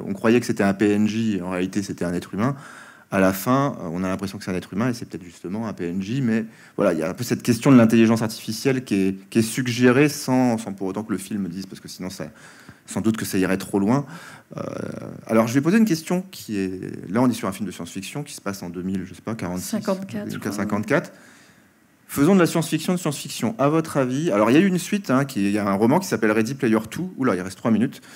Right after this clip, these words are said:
Speaker 1: Donc en trente secondes, à votre avis, qu'est-ce qui se passe vingt ans plus tard dans, euh, cet univers-là ?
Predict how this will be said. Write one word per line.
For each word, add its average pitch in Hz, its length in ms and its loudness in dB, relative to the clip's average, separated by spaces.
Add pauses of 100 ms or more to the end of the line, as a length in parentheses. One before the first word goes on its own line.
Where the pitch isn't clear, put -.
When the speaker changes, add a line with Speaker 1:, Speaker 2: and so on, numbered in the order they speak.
(500)
Speaker 1:
Donc 247 260 2
en 156 220 8
trente 247 260 8
secondes, 160 480 4 (160)
à 165 80 6
votre 180 280 2
avis, 127 300 2 (540)
qu'est-ce 185 180 -4
qui - 140 -12
se - 80 -10
passe 147 260 4
vingt 143 220 2
ans 151 80 -2
plus - 180 -10
tard 123 300 -2 (280)
dans, 139 440 -4 (280)
euh, 87 400 -4
cet 107 280 -6
univers-là ? 95 380 -2